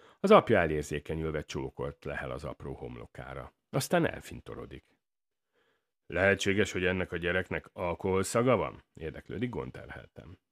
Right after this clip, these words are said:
Vállat vonok. A papa is, és a nagyi is. Moracek zokogva kivonul a szobából. "Szóval, mitől van alkoholszaga?" kötözködik tovább Leopold. "Megevett egy tiramisút, vagy másfelet.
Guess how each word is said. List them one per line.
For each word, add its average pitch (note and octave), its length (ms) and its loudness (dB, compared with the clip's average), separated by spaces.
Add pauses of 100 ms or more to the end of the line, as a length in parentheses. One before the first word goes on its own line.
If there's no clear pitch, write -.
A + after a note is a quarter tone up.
(100)
Vállat - 460 -8
vonok. - 340 -14 (560)
A A3+ 100 4
papa - 300 4
is, C3+ 200 4
és B2 160 0
a B2 140 4
nagyi D2 360 -2
is. - 300 -10 (240)
Moracek G2+ 480 2
zokogva E2 460 -4
kivonul C2+ 420 -12
a C#2+ 40 -10
szobából. C#2 640 -16 (360)
"Szóval, G#2 720 6 (360)
mitől D3 340 12
van G#2+ 140 12
alkoholszaga?" F#2+ 920 2 (100)
kötözködik D#2 560 -10
tovább C#2 300 -8
Leopold. A#1 520 -12 (1160)
"Megevett E2 460 -2
egy G2+ 100 -2
tiramisút, D2+ 600 -8
vagy D#2 200 -8 (440)
másfelet. - 720 -8